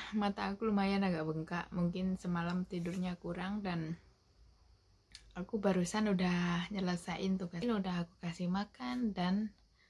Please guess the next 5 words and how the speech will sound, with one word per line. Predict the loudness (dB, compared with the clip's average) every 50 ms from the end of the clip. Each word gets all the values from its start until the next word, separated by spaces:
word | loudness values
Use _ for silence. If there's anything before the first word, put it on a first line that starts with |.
| _ _ -20
sekarang | -10 -4 0 0 2 4 4 2 2
giliran | 2 0 0 0 0 2 2 4 4 2 2 0 _
babunya | 2 4 4 4 2 0 0 2 4 4 4
makan. | 4 2 0 -2 -4 -8 -14 -12 -10 -10 -10 -12 -14 -20 -20 -20 -20 _ _ _ _ _ _ _ _ _ _ -20 -20 -20 -20 -20 -8 -2
Ancient. | 0 0 0 0 -2 -8 -6 -4 -2 -2 -2 -4 -8 -12